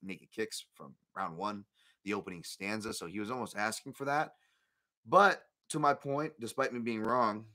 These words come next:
obviously, uh, to my point, Justin didn't, didn't take those opportunities. He usually doesn't, which is why I was leaning toward Ferguson going in. However, Justin Gaethje didn't have to. He just needed to far-, fight smart and listen to his coaching that you hear Rogan in the commentary boo-,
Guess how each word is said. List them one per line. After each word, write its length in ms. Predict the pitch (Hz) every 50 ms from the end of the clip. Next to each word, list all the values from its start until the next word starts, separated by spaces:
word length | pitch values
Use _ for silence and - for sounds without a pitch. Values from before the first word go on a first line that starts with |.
| _ _ _ -
obviously, 480 | 101 101 90 98 98 - 113 117 123 - _ _ _ _ _ _ _ _ _
uh, 180 | 117 117 117 107
to 140 | - -
my 140 | 135 131 117
point, 380 | 110 - 135 139 143 113 - 110
Justin 280 | 110 127 127 - 151
didn't, 280 | 135 127 123 123 113 101
didn't 300 | 104 120 117 107 98 95 - _ _ _ _
take 160 | - 127 107
those 140 | 113 107 95
opportunities. 640 | 107 - - 95 - - 113 107 98 90 87 82
He 100 | - 104
usually 480 | 101 95 92 110 127 131 117 107 95 92
doesn't, 340 | 82 113 117 110 92 85 57
which 200 | 73 87 - -
is 100 | 90 87
why 220 | 87 95 95 98
I 140 | 95 90 87
was 240 | 90 92 92 87 85
leaning 260 | 92 95 95 92 90
toward 200 | - 95 90 87
Ferguson 600 | - 98 98 95 87 87 95 - - 98 92 85 - _ _ _ 87
going 360 | 87 95 107 107 107 104 104 110
in. 280 | 120 123 113 101 85 - _ _ _ _ _ _ _ _ _ _ _ _
However, 360 | _ - 104 113 117 117 110 104
Justin 300 | 98 117 113 123 120 113
Gaethje 240 | 127 120 - -
didn't 160 | 117 120 107 101
have 340 | 90 - 110 110 110 - _
to. 140 | - 90 73 - _ _ _ _ _ _ _ _
He 80 | - 110
just 240 | 95 110 113 - 117
needed 200 | 117 117 110 107
to 60 | 104
far-, 220 | - - 110 110 - _
fight 240 | - 117 110 - -
smart 380 | - 104 98 101 110 120 - _ _ _ _ _ _ _ _ -
and 300 | 101 104 101 101 95 - - _ _ _ -
listen 460 | 87 92 107 120 117 - 107 104 98
to 100 | - 98
his 160 | 95 95 85
coaching 420 | - - 113 113 - - - 90 87
that 200 | 85 85 - -
you 120 | 87 90
hear 140 | 82 95 92
Rogan 340 | 85 90 95 95 95 92 92
in 60 | 90
the 60 | 80
commentary 540 | 80 - - 101 104 101 98 - 98 92 90
boo-, 240 | 82 82 87 85 -